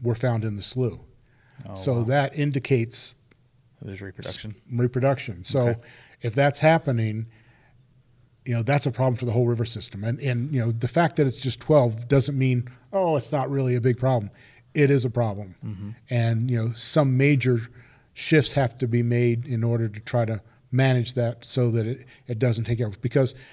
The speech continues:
Speaker 1: smallmouth bass would be problematic to the trout fishery,
Speaker 2: Mm-hmm.
Speaker 1: and they would be incredibly tr-, problematic to the native fish downriver.
Speaker 2: Yeah.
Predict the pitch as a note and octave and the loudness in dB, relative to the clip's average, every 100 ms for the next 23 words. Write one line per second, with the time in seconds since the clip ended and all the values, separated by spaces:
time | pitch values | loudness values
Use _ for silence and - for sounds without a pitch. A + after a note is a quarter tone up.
0 | - _ _ - D#3 E3 E3+ B2 C#3+ C3 | -20 _ _ -4 4 6 6 4 4 4
1 | B2+ - - _ _ _ _ _ _ - | 2 -4 -12 _ _ _ _ _ _ -4
2 | A#2 C3+ A#2 B2 A2+ - B2+ A#2 B2+ A#2+ | 2 4 4 -2 -2 0 0 2 2 0
3 | A2+ - G2+ A#2 C3+ - C3+ E3+ E3+ A2 | -2 -8 -6 0 0 0 0 0 -2 -4
4 | G2+ G2+ - _ _ _ - B2 A#2 B2 | -10 -12 -16 _ _ _ -8 -4 0 0
5 | A#2+ A#2+ A2 A#2 A2+ A2+ - - - D3+ | 2 0 0 -2 -2 -6 -18 -14 -2 2
6 | E3 D#3 B2+ A#2+ - - - - B2 A#2+ | 2 2 0 0 -2 -4 -4 0 0 2
7 | A#2+ A#2 A#2 - B2+ A2 A2+ A#2+ A#2 A#2+ | 0 0 -2 -4 -2 -2 0 0 -2 -4
8 | G#2+ - _ _ - A#2 A#2 G#2+ F#2 F2+ | -6 -10 _ _ -8 -2 -2 -2 -6 -12
9 | - F#2+ | -14 -12